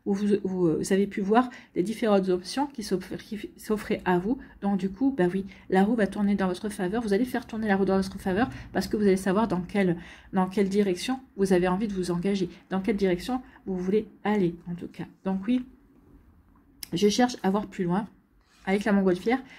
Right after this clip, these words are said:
c'est exactement ça. Je cherche à voir plus loin, je cherche aussi à voir, euh, quelles sont mes perspectives à, à venir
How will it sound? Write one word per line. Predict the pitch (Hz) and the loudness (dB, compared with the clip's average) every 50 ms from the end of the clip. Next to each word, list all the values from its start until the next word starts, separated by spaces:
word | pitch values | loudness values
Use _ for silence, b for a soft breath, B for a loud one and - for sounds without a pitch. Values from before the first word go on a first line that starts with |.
| B B | B B
c'est | - - | -4 0
exactement | 202 190 190 185 190 233 233 | 2 2 2 2 0 -4 -6
ça. | 240 - 226 190 190 B B B B | -4 -4 -4 -4 -4 B B B B
Je | B - 208 | B -8 -6
cherche | 202 - 262 269 269 - - | 0 0 0 0 0 0 0
à | 202 196 | 2 2
voir | 214 220 214 | 2 0 -2
plus | - 220 196 | -2 -2 0
loin, | 180 180 196 226 | 2 2 2 2
je | 247 - 202 | 0 -2 -6
cherche | 190 - 214 208 - | -8 -8 -8 -6 -4
aussi | 190 175 180 - 208 | -6 -6 -4 -2 -2
à | 190 | 0
voir, | 175 185 202 226 220 B B B B B B | 2 2 2 2 0 B B B B B B
euh, | 170 180 170 170 175 | 2 4 4 4 2
quelles | 175 - 208 202 | 2 0 0 0
sont | 202 240 226 208 175 190 - | 0 -2 -4 -4 -4 -4 -2
mes | - 190 208 | 0 0 0
perspectives | 208 - 226 214 214 - - 196 190 190 - - 240 254 233 - B B B B B B _ - | 0 0 -4 -6 -6 -8 -8 -8 -8 -8 -10 -4 -4 -2 -2 -2 B B B B B B _ 4
à, | 170 170 170 165 170 | 6 6 4 4 4
à | 190 190 185 | 4 4 6
venir | 180 180 180 185 190 214 254 254 214 | 6 4 4 4 2 -2 -2 -4 -6